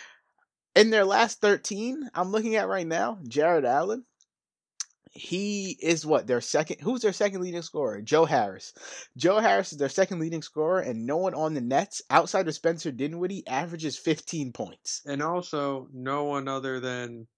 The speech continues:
Speaker 2: Jared Allen and DeAndre Jordan touches near fifty percent from the field.
Speaker 1: Not anybody. DeAndre Jordan's fifty-eight point five and Jared Allen sixty point seven. Joe Harris, forty-four point five. Spencer Dinwiddie, forty-three.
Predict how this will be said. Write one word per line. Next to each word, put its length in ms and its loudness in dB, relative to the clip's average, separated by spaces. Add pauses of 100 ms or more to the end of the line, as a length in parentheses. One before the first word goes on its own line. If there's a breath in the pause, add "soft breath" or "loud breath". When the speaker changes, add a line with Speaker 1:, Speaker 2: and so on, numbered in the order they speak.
(240)
Speaker 2:
Jared 480 -4
Allen 320 -6
and 120 -14
DeAndre 540 -8
Jordan 480 -6 (220)
touches 600 -6
near 520 -4
fifty 480 -8
percent 420 -8
from 180 -10
the 80 -10
field. 440 -8 (360)
Speaker 1:
Not 460 6 (140)
anybody. 640 0 (500 soft breath)
DeAndre 520 4
Jordan's 300 0
fifty-eight 520 -4
point 160 -4
five 260 2
and 100 -8
Jared 240 -2
Allen 260 -4
sixty 340 -10
point 220 -12
seven. 360 -12
Joe 220 4
Harris, 480 2 (340 soft breath)
forty-four 460 2
point 240 -2
five. 260 -2
Spencer 400 -2
Dinwiddie, 360 -4
forty-three. 720 -4